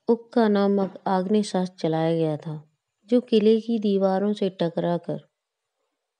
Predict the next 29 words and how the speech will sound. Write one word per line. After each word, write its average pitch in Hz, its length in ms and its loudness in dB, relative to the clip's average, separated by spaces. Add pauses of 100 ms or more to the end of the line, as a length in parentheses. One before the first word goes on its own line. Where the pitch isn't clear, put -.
(140)
पास 190 400 -2
रखे 190 260 -2
बारूद 180 500 0
के 180 180 0
ढेर 170 280 -2
में 180 180 0
गिर 180 260 -2
गया, 202 340 -4 (540)
जिसके 202 400 2
कारण 165 480 -2 (520)
शेरशाह 214 500 0
सूरी 175 360 -4
की 202 180 -10
मृत्यु 170 480 -4
हो 156 80 -10
गई। 156 220 -12 (680)
शेरशाह 220 400 -2
सूरी 214 320 -2
की 208 140 0
मृत्यु 196 420 -2
बाईस 180 600 0
मई 180 320 0
पन्द्रह 180 400 -2
सौ 180 160 -8
पैंतालीस 180 680 -4
ईस्वी 180 320 -6
में 180 100 -2
हुई 151 180 -6
थी। - 240 -20